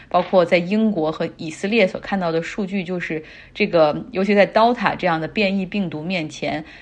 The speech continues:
你打完这个疫苗六个月之后，体内的抗体实际上是呈一个下降的状态。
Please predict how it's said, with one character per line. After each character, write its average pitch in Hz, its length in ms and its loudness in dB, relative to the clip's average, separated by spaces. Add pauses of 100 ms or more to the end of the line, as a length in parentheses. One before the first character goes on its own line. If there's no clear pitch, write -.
(160)
你 170 140 -6
打 - 240 -2
完 165 440 -2
这 196 80 -6
个 185 80 -2
疫 202 180 -2
苗 160 380 0
六 208 220 0
个 175 100 -2
月 185 220 0
之 196 140 -6
后， 196 280 -2
体 - 320 -12
内 190 200 -2
的 165 100 -4
抗 196 380 -6
体 - 260 -14
实 - 100 -10
际 160 60 -8
上 180 160 -4
是 180 80 -8
呈 156 240 -12
一 180 60 -10
个 185 100 -6
下 185 240 -6
降 208 280 0
的 151 120 -8
状 - 260 -6
态。 - 180 -12